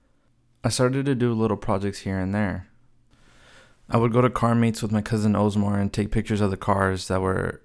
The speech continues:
shown that day. I also did some video as well. I would do photo shoots with my friend Jan. I would help my friend Jesse when it came to graphic design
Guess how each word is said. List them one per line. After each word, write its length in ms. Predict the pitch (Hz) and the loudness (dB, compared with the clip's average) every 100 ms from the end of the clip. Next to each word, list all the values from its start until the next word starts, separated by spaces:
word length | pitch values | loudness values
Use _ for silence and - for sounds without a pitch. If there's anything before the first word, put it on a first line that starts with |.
| _ _ _ | _ _ _
shown 340 | - - 101 98 | -6 0 2 2
that 200 | 90 90 | -2 -2
day. 360 | 92 92 90 _ _ _ - | -2 -4 -10 _ _ _ 0
I 60 | |
also 280 | 107 110 110 | 0 2 0
did 240 | 101 104 | 2 0
some 240 | 101 101 95 | 0 -4 -2
video 400 | 98 98 98 95 | -2 -2 -2 -4
as 100 | 92 | -2
well. 360 | 98 95 92 - _ _ _ _ _ _ _ _ - | -2 -2 -4 -14 _ _ _ _ _ _ _ _ -4
I 100 | 110 | 0
would 140 | 104 | 2
do 120 | 107 | 2
photo 280 | 104 101 98 | 2 0 0
shoots 360 | 98 107 101 - | 0 -2 -4 -6
with 120 | - | -6
my 100 | 101 | -4
friend 280 | - 101 98 | -2 -4 -2
Jan. 520 | 98 98 98 98 101 - _ _ _ _ _ _ _ _ _ _ _ _ _ _ _ _ _ _ _ _ | -2 -2 -4 -4 -8 -16 _ _ _ _ _ _ _ _ _ _ _ _ _ _ _ _ _ _ _ _
I 60 | 107 | 0
would 120 | 113 | 2
help 180 | 113 110 | 4 2
my 100 | 110 | 0
friend 260 | - 107 | -2 -2
Jesse 320 | 104 104 - 104 | 0 -4 -4 -4
when 140 | 101 | -4
it 80 | 98 | -4
came 220 | - 98 | -6 -6
to 80 | 95 | -4
graphic 340 | 101 98 101 | -6 -6 -6
design 680 | 98 95 98 95 95 98 101 | -6 -4 -4 -4 -6 -6 -10